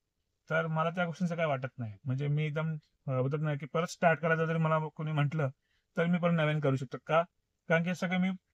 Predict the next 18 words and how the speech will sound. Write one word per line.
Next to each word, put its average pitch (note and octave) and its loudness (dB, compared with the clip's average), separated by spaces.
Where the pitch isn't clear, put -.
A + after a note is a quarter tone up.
खूप F3+ 0
जवळून D#3+ 0
बघितलेलं A#2 -2
आहे. F#2+ -12
तर D#3 -2
माझ्यासाठी E3 2
हे F#3 2
काय F#3+ 2
सगळं F#3 2
नवीन F3 2
नाहीये. E3 4
तर E3 6
मी F#3 2
त्या G3+ 10
मित्रांना G#3 0
एवढं G3+ 0
message F3 0
देईन, D#3 2